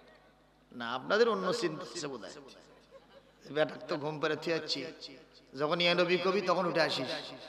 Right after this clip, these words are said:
দেখাই তো আমারটা হবে না, তা না। ইনশাআল্লাহ আমরা মানবিকতা লালন করব, হিউম্যানিটি আমাদের মধ্যে আছে, আমরা সবাইকে নিয়ে খাবো। সুবহানাল্লাহ, জোরে কও। শয়তান বলল,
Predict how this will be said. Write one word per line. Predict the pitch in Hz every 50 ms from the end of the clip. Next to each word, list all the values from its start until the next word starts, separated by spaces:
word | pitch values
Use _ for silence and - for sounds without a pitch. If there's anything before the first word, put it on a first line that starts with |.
| - - - - - - - - - - - - - - - - - - - - - - - - - - - - - - - - - - -
দেখাই | 139 160 170 - - 190 170
তো | 175 196 185 185 -
আমারটা | 196 - 190 190 185 185 190 185 180 160
হবে | 151 147 -
না, | 190 190 208 233 240
তা | 240 - 220 196
না। | 240 233 - - - 208 185 - - - - - - - -
ইনশাআল্লাহ | 160 185 180 - 220 202 185 185 175 175 185 208
আমরা | 196 175 180 196 214 185 185 262 262 277 311 - - -
মানবিকতা | - 190 214 254 269 302 277 277 269 233 247 226
লালন | 208 202 196 190 170 233
করব, | 214 185 170 - 147 143
হিউম্যানিটি | 139 160 240 277 285 294 285 269 202 254
আমাদের | 226 208 202 208 196 202 196 208
মধ্যে | 180 156 165 160
আছে, | 151 151 - - 147
আমরা | 160 170 170 165
সবাইকে | - - 214 240 269 311 320 233 - 269
নিয়ে | 254 294 320
খাবো। | 302 - - - 143 139
সুবহানাল্লাহ, | - - 185 202 214 208 202 190 185 180
জোরে | 240 285 302 302
কও। | 247 339 359 359 349 320 269 240 349 359 359 339 294 247 - - - - - - - - - - - - - - - - - - -
শয়তান | - 165 170 175 175 196 185 175 170
বলল, | 202 208 208 226 254